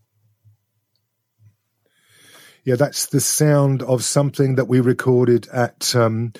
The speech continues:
the Music Works studio. We spent a whole day, there was another example,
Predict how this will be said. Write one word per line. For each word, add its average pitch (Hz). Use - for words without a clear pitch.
the 127
Music 139
Works 113
studio. 110
We 120
spent 120
a 110
whole 123
day, 113
there 123
was 117
another 117
example, 107